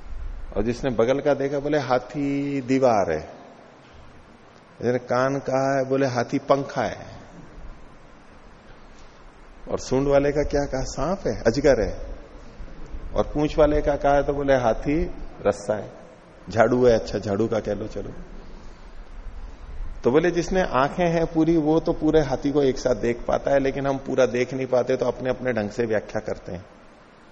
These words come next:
तो समग्र दर्शन नहीं हुआ ना, वो असमग्र दर्शन हुआ। लेकिन हम इन सबको देखते हैं तो समग्र दर्शन होता है। सिद्धांति कह रहा है कि उसमें अवयवी है,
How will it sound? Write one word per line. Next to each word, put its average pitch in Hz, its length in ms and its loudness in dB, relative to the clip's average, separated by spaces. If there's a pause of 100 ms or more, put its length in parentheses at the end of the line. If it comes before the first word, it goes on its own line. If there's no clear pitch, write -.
(500)
तो - 60 -4
समग्र 147 420 2
दर्शन 127 480 0
नहीं 170 160 0
हुआ 135 200 0
ना, 185 120 -4
वो 107 160 -2 (520)
असमग्र 147 440 0
दर्शन 101 340 -4
हुआ। 92 160 -8 (640)
लेकिन 120 200 0
हम 151 260 -2
इन 165 120 -2
सबको 160 320 -2
देखते 135 300 0
हैं 156 80 0
तो 156 60 -2
समग्र 156 440 0
दर्शन 117 340 0
होता 101 200 -2
है। 139 80 2
सिद्धांति 117 460 -2
कह 123 100 2
रहा 131 100 4
है 147 60 0
कि 147 60 2
उसमें 151 200 -4
अवयवी 135 480 2 (100)
है, 135 300 4